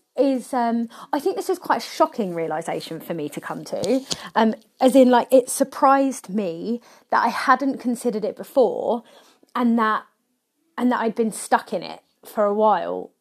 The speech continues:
uh, that I hadn't come away from it. Let me, let me tell you what it is. So, um,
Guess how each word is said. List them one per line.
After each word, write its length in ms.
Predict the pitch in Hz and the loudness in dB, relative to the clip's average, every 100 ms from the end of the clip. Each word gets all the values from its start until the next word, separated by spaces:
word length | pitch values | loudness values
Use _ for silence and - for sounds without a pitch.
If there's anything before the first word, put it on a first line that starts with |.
| - | -6
uh, 260 | 220 - | -6 -6
that 120 | 202 | -6
I 80 | 220 | -4
hadn't 580 | 233 220 240 220 214 - _ - | -4 -2 -2 -2 -6 -14 _ -20
come 160 | - 214 | -12 -8
away 200 | 185 175 | -6 -6
from 180 | 170 175 | -8 -14
it. 120 | - _ _ - - - | -16 _ _ -20 -20 0
Let 140 | 254 | 0
me, 160 | 240 240 | 0 -2
let 120 | 220 | -8
me 60 | 214 | -6
tell 200 | 226 190 | -6 -4
you 80 | |
what 120 | 180 190 | -4 -6
it 80 | |
is. 280 | - 98 - _ _ _ | -8 -12 -16 _ _ _
So, 460 | - 262 196 107 - _ _ _ | 0 2 2 -2 -14 _ _ _
um, 460 | 233 226 226 220 202 | -4 -2 -2 -4 -8